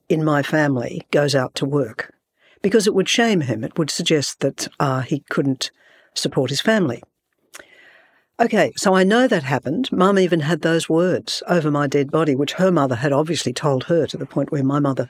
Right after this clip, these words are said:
remembered it. How would you feel at age fourteen, knowing that the one thing you really wanted to do and the only possible destiny for a woman that was other than just getting married and having babies,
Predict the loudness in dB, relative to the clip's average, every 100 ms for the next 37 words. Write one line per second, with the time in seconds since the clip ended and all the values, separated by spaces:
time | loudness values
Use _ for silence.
0 | _ -2 2 2 0 -4 -10 _ _ _
1 | _ _ _ _ _ _ _ -12 -2 0
2 | 2 2 0 0 0 0 -2 -4 _ _
3 | _ 0 2 2 0 0 0 2 2 2
4 | 0 -2 -10 -16 _ 0 2 4 2 2
5 | 0 0 2 2 2 2 2 2 2 2
6 | 2 4 2 0 -2 -6 0 2 2 2
7 | 0 2 2 4 4 2 0 -2 0 0
8 | 0 -2 -4 _ -20 _ 0 0 0 0
9 | 0 0 0 0 2 2 0 -2 -6 _
10 | _ -4 -2 -2 -2 -4 -2 0 2 0
11 | -2 -2 -4 -6 -14 -10 -2 0 2 0
12 | 0 -2 -2 0 0 0 -2 -8